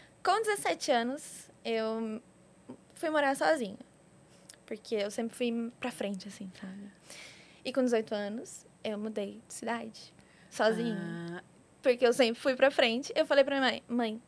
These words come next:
Speaker 1: não quero mais morar aqui. Porque é, é uma cidade muito pequena, sabe?" E eu já comecei a vender os conteúdos, eu já consegui me virar. Falei: "Mãe, não quero mais morar aqui." É... Ela falou: "Você que sabe." Eu falei:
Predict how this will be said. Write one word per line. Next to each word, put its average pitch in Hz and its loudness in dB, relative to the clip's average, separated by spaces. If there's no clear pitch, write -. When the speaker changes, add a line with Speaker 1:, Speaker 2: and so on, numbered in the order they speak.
Speaker 1:
não 226 -4
quero 277 0
mais 262 0
morar 262 -4
aqui. 254 -10
Porque - -2
é, 208 -2
é 294 -10
uma 277 -6
cidade 277 -8
muito 294 -14
pequena, 285 -10
sabe?" 240 -6
E 262 0
eu 247 8
já 240 2
comecei 247 -4
a - -2
vender 233 -2
os 226 -6
conteúdos, 247 0
eu 233 2
já 233 2
consegui 247 -4
me 233 0
virar. 233 2
Falei: 240 -4
"Mãe, 233 0
não 220 -4
quero 262 -2
mais 254 -2
morar 269 0
aqui." 294 -6
É... 220 -8
Ela 269 2
falou: 277 0
"Você 254 -2
que - -20
sabe." 294 -8
Eu 277 -4
falei: 226 -10